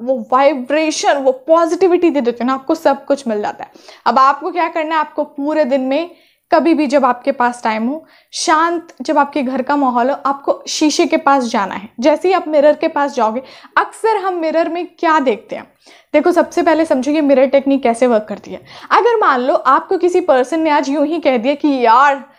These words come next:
तुम तो आज बड़ी सुंदर लग रही हो, बहुत अच्छे लग रहे हो", या "बहुत अच्छी लग रही हो, बहुत अच्छे लग रहे हो", हम उसे, कई बार ऐसे लोग होते हैं वो कहते हैं, "हट झूठे, मजाक कर रहा है।" कई बार ऐसे लोग कहते हैं, "थैंक्स भाई",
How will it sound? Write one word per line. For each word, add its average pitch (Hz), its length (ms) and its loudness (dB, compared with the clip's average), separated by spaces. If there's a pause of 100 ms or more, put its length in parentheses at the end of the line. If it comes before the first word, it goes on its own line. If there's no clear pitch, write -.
(240)
तुम 392 160 -6
तो 392 100 -2
आज 277 260 2
बड़ी 233 180 -4
सुंदर 233 340 -4
लग 226 180 -2
रही 262 80 -8
हो, 294 100 -8 (160)
बहुत 320 260 2
अच्छे 247 260 -6
लग 202 180 -4
रहे 170 120 -6
हो", - 60 -8 (160)
या 254 120 0
"बहुत 269 320 2
अच्छी 269 260 -2
लग 285 120 2
रही 294 100 -2
हो, 294 60 -2
बहुत 247 260 -2
अच्छे 226 180 -10
लग 202 140 -10
रहे 214 100 -12
हो", 226 40 -20 (400)
हम 349 80 -2
उसे, 359 260 0
कई 349 420 0
बार 349 380 0
ऐसे 277 260 0
लोग 320 160 4
होते 262 200 0
हैं 311 60 0
वो 339 100 0
कहते 302 300 -4
हैं, 330 140 -8 (260)
"हट 523 260 0
झूठे, 277 320 -2
मजाक 220 480 -4
कर 220 120 -4
रहा 220 80 -8
है।" 226 140 -10
कई 302 120 2
बार 302 160 4
ऐसे 269 200 2
लोग 294 160 2
कहते 277 220 -2
हैं, 330 120 -4
"थैंक्स 320 400 -4
भाई", 220 220 -2